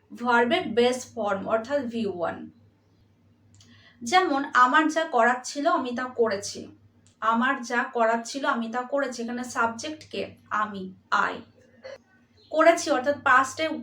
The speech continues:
কথা বলছি এখানে আমি, তাহলে did, I did। তারপর সেন্টেন্সের স্ট্রাকচার অনুসারে what। I did what,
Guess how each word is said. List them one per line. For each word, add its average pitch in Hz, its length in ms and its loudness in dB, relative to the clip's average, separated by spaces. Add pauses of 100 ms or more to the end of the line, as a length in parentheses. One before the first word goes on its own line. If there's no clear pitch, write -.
কথা 240 220 0
বলছি 233 360 -2
এখানে 220 240 -6
আমি, 190 300 -10 (280)
তাহলে 254 240 0
did, 233 420 -4 (140)
I 240 380 2
did। 190 260 -10 (260)
তারপর 254 480 0
সেন্টেন্সের 233 640 -4
স্ট্রাকচার 233 500 -4
অনুসারে 277 520 -4 (240)
what। - 480 -4 (600)
I 294 160 8 (220)
did 277 180 -6 (260)
what, 240 280 4